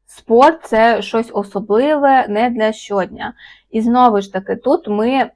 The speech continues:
е, наприклад, в якому колі я? Я в колі молодих, е, жінок, дівчат, які саморозвиваються, займаються спортом.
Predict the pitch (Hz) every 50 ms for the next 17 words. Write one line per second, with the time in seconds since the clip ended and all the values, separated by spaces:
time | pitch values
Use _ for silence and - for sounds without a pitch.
0 | _ - 208 208 208 202 190 190 208 196 214 214 208 202 202 - - - - -
1 | 185 175 214 214 214 - 233 262 285 277 269 254 233 208 202 - - 233 254 269
2 | 262 240 226 208 202 190 180 - - 202 190 196 220 269 294 294 - - - -
3 | 202 233 247 247 220 196 190 196 202 196 190 190 180 185 220 277 294 285 - -
4 | - 214 202 202 202 - - - - _ - 196 196 226 254 233 202 196 202 208
5 | 196 190 185 196 220 233 220 - - - 202 208 220 214 196 196 196 208 196 190
6 | 196 - 208 233 240 240 - 247 247 254 247 247 240 240 247 233 202 202 220 233
7 | 214 202 196 196 214 208 220 214 220 220 240 254 254 247 - 254 247 - _ -
8 | 226 233 233 220 226 - 190 185